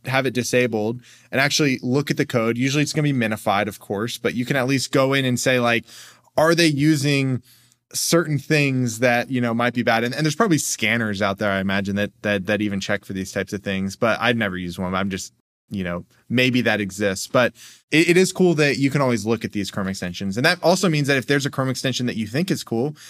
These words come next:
just like a web app that you think is cool, you can go and look at all that source code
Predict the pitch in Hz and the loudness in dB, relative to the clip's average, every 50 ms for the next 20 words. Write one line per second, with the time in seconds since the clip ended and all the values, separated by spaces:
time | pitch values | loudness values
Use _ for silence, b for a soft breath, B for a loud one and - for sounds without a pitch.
0 | B B B - 147 - 160 151 131 135 120 127 151 165 156 120 107 101 - 120 | B B B -2 0 2 2 0 0 2 2 2 2 4 2 0 0 0 -4 -6
1 | 92 104 98 - 220 - - 113 - - - 127 131 156 156 b b b b b | -6 -6 -6 -6 -8 -6 -6 -6 -8 -6 -4 -4 -4 -4 -4 b b b b b
2 | b 120 127 139 147 147 151 147 143 135 123 113 110 127 127 - 139 120 _ - | b -6 -4 -2 0 2 2 2 2 0 -2 -2 -2 -4 -2 -2 -4 -6 _ -4
3 | - 117 120 120 131 127 123 - - 139 143 139 - - 117 110 110 107 107 107 | 0 0 2 2 2 0 0 -2 -4 -4 -4 -4 -2 -2 0 0 0 -2 -6 -8